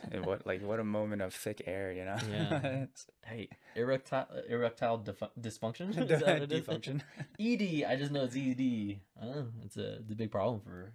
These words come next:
Speaker 1: a lot of guys. Especially if you're an assassin. <laughs>
Speaker 2: Especially if you're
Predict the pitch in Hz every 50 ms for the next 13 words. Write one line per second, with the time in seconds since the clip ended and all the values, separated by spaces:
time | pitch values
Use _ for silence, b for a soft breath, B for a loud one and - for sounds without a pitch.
0 | 143 - 120 101 101 101 107 113 117 131 123 117 107 - - _ _ _ _ _
1 | _ _ _ _ _ _ _ _ _ _ _ _ _ - - 107 104 - - 117
2 | 110 113 107 104 117 - - 123 117 123 131 - 143 147 202 175 175 185 202 196
3 | 175 156 143 147 147 170 156 143 156 147